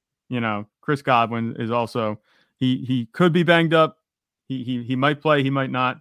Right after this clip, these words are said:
Uh, Mike Evans was dealing with that hamstring, the annual hamstring injur-, injury. And, um, you know, we don't know how he's gonna look with Julio Jones and Ru-, Jones and Russell Gage, and he's missing Gronk.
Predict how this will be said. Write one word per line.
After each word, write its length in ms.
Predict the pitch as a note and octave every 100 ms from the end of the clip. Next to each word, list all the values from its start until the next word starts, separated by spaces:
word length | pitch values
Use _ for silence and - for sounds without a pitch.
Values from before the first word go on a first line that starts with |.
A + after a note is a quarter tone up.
| _ _ _ _
Uh, 140 | A2 G#2+
Mike 240 | A#2+ A#2
Evans 260 | B2 A#2+ A2+
was 120 | G#2
dealing 180 | B2 A2+
with 100 | A2+
that 140 | A2
hamstring, 420 | B2 A#2 B2 A#2
the 160 | A2+ A#2
annual 280 | A#2 A#2+ A2+
hamstring 400 | A#2 G#2+ A#2+ A2+
injur-, 420 | G#2+ A2 A2 A2 _
injury. 440 | B2 A2+ A2+ G#2+ G#2+ _ _ _ -
And, 180 | A#2 A2
um, 400 | G#2+ G2 F#2+ F#2 _ _ _ _ _ _ _ -
you 120 | B2
know, 80 | G#2
we 100 | A#2+
don't 100 | A#2+
know 100 | A#2+
how 120 | B2
he's 100 | A2
gonna 120 | A#2+
look 100 | A#2+
with 100 | A2
Julio 240 | A#2+ A#2 A2
Jones 220 | A2+ G#2+
and 100 | G#2+
Ru-, 120 | A2+ _ _ -
Jones 220 | A#2+ G#2+
and 100 | A2
Russell 220 | A2 G#2+
Gage, 400 | G2+ A2+ G2+ - _ _ -
and 200 | E3 D#3
he's 120 | B2
missing 280 | C3 A#2 G#2+
Gronk. 260 | G#2 F#2